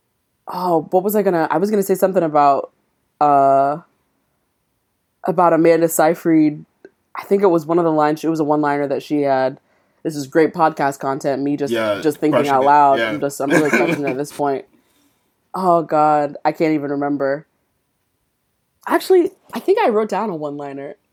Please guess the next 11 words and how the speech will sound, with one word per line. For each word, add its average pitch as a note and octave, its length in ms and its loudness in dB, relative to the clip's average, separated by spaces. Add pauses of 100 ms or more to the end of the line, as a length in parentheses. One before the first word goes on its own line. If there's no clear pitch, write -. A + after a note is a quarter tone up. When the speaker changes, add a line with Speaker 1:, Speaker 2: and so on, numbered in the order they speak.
(300)
Speaker 1:
that A3 240 -10
they C#4 120 -2
had, D4+ 120 2
<laughs> - 500 0
that C#4+ 200 2
just D#4+ 140 -8
the D#4+ 120 0
one-liners B3 600 0
in A3+ 120 -6
Jennifer's G3+ 420 -4
Body. E3+ 420 -2